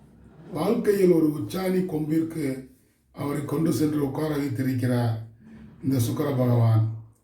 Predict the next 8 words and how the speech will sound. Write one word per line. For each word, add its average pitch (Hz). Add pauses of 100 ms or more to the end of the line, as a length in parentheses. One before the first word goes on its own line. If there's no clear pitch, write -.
(480)
அப்படிங்கிறத 160
நாம 139
தெரிஞ்சுக்கலாம். 127 (2000)
திருவாளர் 170
சுந்தர் 180
பிச்சை 139 (720)
பனிரெண்டு 180 (200)
ஏழு 156